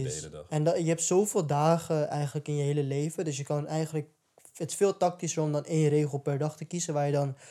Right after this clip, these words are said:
Speaker 1: gewoon vol op gaat focussen.
Speaker 2: Ja.
Speaker 1: Als je ziet dat je daar beter in bent geworden die dag, of at least dat je eraan gehouden hebt,
Speaker 2: Mhm.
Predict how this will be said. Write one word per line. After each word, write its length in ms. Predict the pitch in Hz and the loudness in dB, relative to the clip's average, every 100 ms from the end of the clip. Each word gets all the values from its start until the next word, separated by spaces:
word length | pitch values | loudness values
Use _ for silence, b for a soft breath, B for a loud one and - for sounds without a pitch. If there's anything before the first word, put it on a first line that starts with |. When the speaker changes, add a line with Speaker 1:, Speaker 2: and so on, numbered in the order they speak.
| B | B
Speaker 1:
gewoon 360 | _ - 147 139 | _ 0 2 2
vol 320 | - 156 151 | -2 2 4
op 100 | 143 | 2
gaat 180 | - 131 | 0 -6
focussen. 600 | - 147 160 156 180 196 B | -2 0 0 -4 -4 -6 B
Speaker 2:
Ja. 240 | 92 82 - | -10 -8 -4
Speaker 1:
Als 140 | 139 | -2
je 60 | 135 | -2
ziet 240 | 165 165 | -4 0
dat 160 | 160 156 | 0 0
je 100 | 151 | 2
daar 420 | 147 143 135 b b b | 2 2 0 b b b
beter 420 | - 139 147 165 190 | -8 0 2 2 -2
in 80 | |
bent 160 | 190 190 | -2 -2
geworden 340 | - 196 196 | 0 0 2
die 120 | 180 180 | -2 -2
dag, 200 | 208 208 | -2 0
of 80 | |
at 240 | 147 156 139 | -2 0 0
least 220 | 151 151 | 0 0
dat 140 | 147 | -2
je 60 | 143 | -2
eraan 220 | 151 147 | -2 -4
gehouden 500 | 135 139 139 160 175 | -4 -2 0 0 0
hebt, 300 | 185 240 - | -2 -4 -8
Speaker 2:
Mhm. 240 | 95 87 | -12 -10